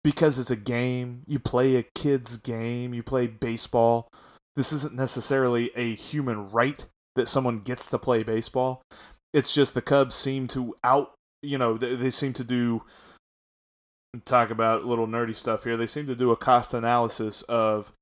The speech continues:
the talent that he brings to the team and whether it was worth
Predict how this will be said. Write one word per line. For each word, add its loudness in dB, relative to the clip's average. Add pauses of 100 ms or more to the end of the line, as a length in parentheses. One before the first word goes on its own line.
(400)
the -6
talent 0
that 0
he -2
brings 0
to -2
the 0
team -6
and -6
whether 6
it 0
was -4
worth 8